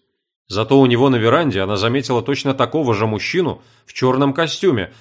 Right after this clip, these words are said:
какого только что видела на веранде Паломы.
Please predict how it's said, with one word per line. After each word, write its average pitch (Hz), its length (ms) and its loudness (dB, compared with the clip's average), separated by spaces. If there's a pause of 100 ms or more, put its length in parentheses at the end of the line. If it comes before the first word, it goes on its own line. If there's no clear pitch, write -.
какого 120 340 0
только 180 300 0
что - 160 -4
видела 139 360 2
на 127 60 0
веранде 120 440 0
Паломы. 143 520 2